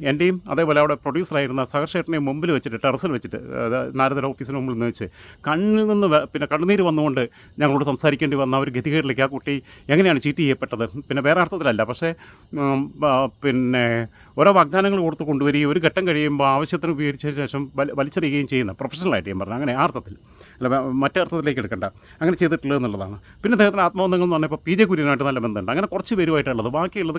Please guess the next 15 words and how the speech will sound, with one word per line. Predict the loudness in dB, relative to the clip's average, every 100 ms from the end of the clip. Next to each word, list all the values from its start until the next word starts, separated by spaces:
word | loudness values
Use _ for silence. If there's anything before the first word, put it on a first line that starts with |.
| -2
കേന്ദ്ര | -2 0 -2
ബി | -2
ജെ | -4
പി | -2 -2
നേതൃത്വം | -4 -2 -2
അടുപ്പിക്കുന്നില്ല. | -2 -2 -2 -2 0 -2 -6 -20 -20 -10 -2 0
ഇവിടെ | 0 0
തന്നെ | 2 2 0
അദ്ദേഹം | 0 -2 -2
പിന്നെ | -2 -4
അസോസിയേറ്റ് | -4 -4 -4 -2
ചെയ്യാനുള്ള | -4 -2 -2
ഒരുപാട് | 0 0 0
അവസരങ്ങൾ | -2 -2 -2
നോക്കിയപ്പോൾ | -2 -4 -4